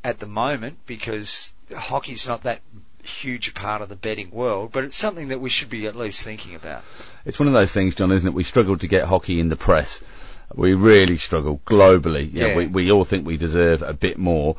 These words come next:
Speaker 2: and, uh, you struggle, and all the good stories and all the happiness that you can deliver,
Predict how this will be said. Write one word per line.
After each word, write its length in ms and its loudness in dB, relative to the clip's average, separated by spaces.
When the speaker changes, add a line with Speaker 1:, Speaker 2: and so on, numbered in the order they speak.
Speaker 2:
and, 460 2
uh, 240 0
you 100 -8
struggle, 480 -4
and 200 -4
all 200 2
the 80 0
good 220 0
stories 560 2
and 80 -4
all 160 0
the 120 2
happiness 540 0
that 180 -6
you 100 -4
can 160 0
deliver, 440 4